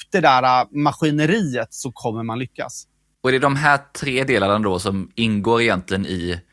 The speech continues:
Speaker 2: varumärkesstrategin?
Speaker 1: Ja, jag brukar säga det. Varumärkesposition, varumärkesidentitet och varumärkesupplevelse. Sen är väl det här också,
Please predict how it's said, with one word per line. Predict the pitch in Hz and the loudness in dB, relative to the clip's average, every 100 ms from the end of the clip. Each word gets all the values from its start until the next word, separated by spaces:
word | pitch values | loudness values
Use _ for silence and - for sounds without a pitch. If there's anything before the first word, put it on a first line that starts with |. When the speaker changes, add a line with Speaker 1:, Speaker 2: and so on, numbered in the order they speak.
| - | -10
Speaker 2:
varumärkesstrategin? | 95 98 87 85 80 82 - 82 85 - - - _ _ _ - | -2 0 0 -6 -8 -10 -10 -8 -6 -6 -10 -20 _ _ _ -4
Speaker 1:
Ja, | 220 | 2
jag | 240 175 | 4 4
brukar | 180 208 | 2 0
säga | 214 165 | 2 2
det. | 123 | 2
Varumärkesposition, | 147 226 214 208 190 196 180 - 180 185 160 | 2 2 2 -2 -4 -6 -6 -2 -2 -2 0
varumärkesidentitet | 175 175 165 151 143 151 147 - - 139 139 - | 2 2 2 -2 -4 -4 -4 -6 -6 -2 -2 -4
och | 139 139 | -4 -2
varumärkesupplevelse. | 131 151 131 120 - 110 156 180 147 127 - _ _ | 2 2 2 -4 -6 -4 0 0 0 -6 -10 _ _
Sen | - 214 | -2 0
är | 247 | 2
väl | 254 | 2
det | 233 | 2
här | 196 175 | 4 2
också, | 170 - 160 | 0 -2 -6